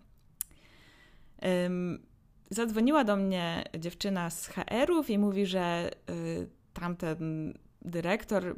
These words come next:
był zainteresowany dalszą rozmową ze mną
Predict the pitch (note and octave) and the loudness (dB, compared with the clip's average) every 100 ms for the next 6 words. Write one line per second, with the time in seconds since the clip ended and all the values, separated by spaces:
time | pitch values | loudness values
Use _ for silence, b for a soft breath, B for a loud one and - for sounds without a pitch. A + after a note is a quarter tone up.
0 | F#3 F#3 F3 F3 E3+ E3 F3 E3 F3 E3+ | -2 2 2 2 2 0 0 -2 -2 -4
1 | - F3 F3+ F#3+ E3+ E3 E3+ E3+ F3 F#3 | -4 0 0 2 0 0 0 0 -2 -2
2 | E3 D#3+ D#3+ - - _ - E3+ E3+ F3 | -2 -2 -4 -8 -16 _ -6 -4 0 0
3 | E3+ D#3+ D#3 D3+ D#3+ A#3 F4+ | 0 -2 0 -2 0 0 0